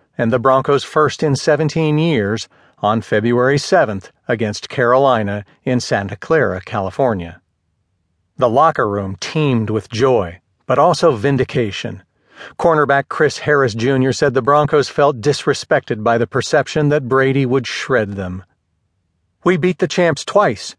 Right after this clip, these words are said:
Harris said, referring to Sunday's game and Denver's victory on November twenty-nine. Overhearing the interview, Talib said, "Hey, Chris, tell them we beat the champs." "We beat the champs twice,"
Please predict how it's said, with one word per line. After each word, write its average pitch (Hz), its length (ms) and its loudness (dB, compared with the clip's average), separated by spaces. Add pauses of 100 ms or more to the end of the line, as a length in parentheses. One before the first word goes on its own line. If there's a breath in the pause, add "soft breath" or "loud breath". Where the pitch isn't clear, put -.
Harris 98 360 -2
said, 135 360 -2
referring 110 440 0
to - 80 -8
Sunday's 113 460 -2
game 120 320 0
and 117 180 0
Denver's 117 380 0
victory 123 460 0
on 123 100 2
November 127 320 2
twenty-nine. 131 800 0 (880)
Overhearing 131 580 2
the 113 180 0
interview, 107 440 0
Talib 131 480 0
said, 123 320 0 (260 loud breath)
"Hey, 180 140 2
Chris, 180 440 0 (300 soft breath)
tell 214 220 4
them 190 100 2
we 160 140 2
beat 170 220 0
the 147 60 0
champs." 139 600 -2 (960)
"We 220 120 4
beat 175 180 0
the 151 100 0
champs 139 360 0
twice," 135 600 0